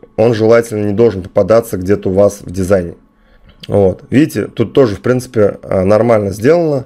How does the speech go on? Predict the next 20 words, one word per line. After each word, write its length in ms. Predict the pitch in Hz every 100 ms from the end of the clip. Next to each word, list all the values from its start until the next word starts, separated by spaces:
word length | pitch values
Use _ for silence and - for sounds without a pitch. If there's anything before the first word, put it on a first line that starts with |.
| -
Белый 360 | 110 98 107 101
хорошо 380 | 101 101 110 95
здесь 120 | 92
смотрится 400 | - 98 92 -
на 220 | 92 90
рыжем. 480 | 107 147 135 117 104 _ _ _ _ - - - - -
И 140 | -
смотрите, 520 | 156 156 143 156 156 139
еще 360 | 127 151 147
такой 260 | 135 120 120
ключевой 360 | 113 101 131
момент. 340 | 120 120 101 95 _
К-, 160 | - -
как 280 | 113 127 127
правило, 300 | 143 143 117
тут 160 | 135
блоки 340 | 107 131 117 92
темный, 720 | - - 156 165 185 180 175 _ _ _ _ _ _ _ _ _
светлый, 680 | - 110 117 98 98 90 87 _ _ _ _ _ _ _ _ _ -
темный, 640 | - 151 156 160 156 143